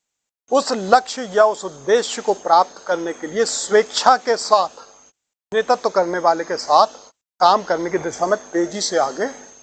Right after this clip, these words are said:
बढ़े, वो कहलाता है नेतृत्व। फिर रॉबर्ट सी एप्लेबी के अनुसार नेतृत्व जो है व्यक्तियों को प्रभावित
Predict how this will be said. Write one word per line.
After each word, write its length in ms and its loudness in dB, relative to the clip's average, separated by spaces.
बढ़े, 180 4
वो 40 -6
कहलाता 420 0
है 80 2
नेतृत्व। 580 0
फिर 120 4
रॉबर्ट 520 4
सी 280 -6
एप्लेबी 520 0
के 120 0
अनुसार 600 2
नेतृत्व 520 0
जो 160 4
है 80 4
व्यक्तियों 540 -4
को 160 2
प्रभावित 720 0